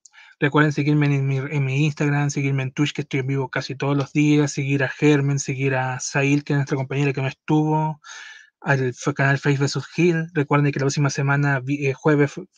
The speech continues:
jue-, jueves podcast de Face versus Hill, donde Iván, viernes acá hablemos de lucha, y domingo nuevamente con el tema de Mauricio, que es el tema principal de la próxima semana, y eso estaría siendo todo.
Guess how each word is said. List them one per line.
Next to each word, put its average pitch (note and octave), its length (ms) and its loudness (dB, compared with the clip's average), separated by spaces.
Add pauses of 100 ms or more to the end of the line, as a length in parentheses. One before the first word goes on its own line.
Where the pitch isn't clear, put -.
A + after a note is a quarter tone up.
(120)
jue-, - 320 -4
jueves D3+ 400 4
podcast D3 360 0
de C3+ 100 -2
Face D3 140 0
versus C#3 320 -2
Hill, F3 300 4 (380)
donde C#3+ 220 4
Iván, E3 440 2 (300)
viernes C#3 400 2
acá C#3+ 240 2
hablemos C#3 280 4
de C3+ 120 4
lucha, G3+ 320 2
y G3 160 2
domingo E3+ 360 4
nuevamente D#3+ 480 2
con D#3 140 2
el C#3+ 140 0
tema D3+ 240 2
de D3 60 2
Mauricio, C#3 440 0
que D3 60 -2
es D3 100 -6
el C#3+ 80 -6
tema C#3+ 160 -2
principal C#3+ 460 -2
de C#3+ 100 0
la C3+ 100 -4
próxima C#3+ 320 -2
semana, D#3+ 540 0 (540)
y D#3+ 40 4
eso D3+ 120 2
estaría D3 260 4
siendo C#3+ 260 0
todo. B2 240 -10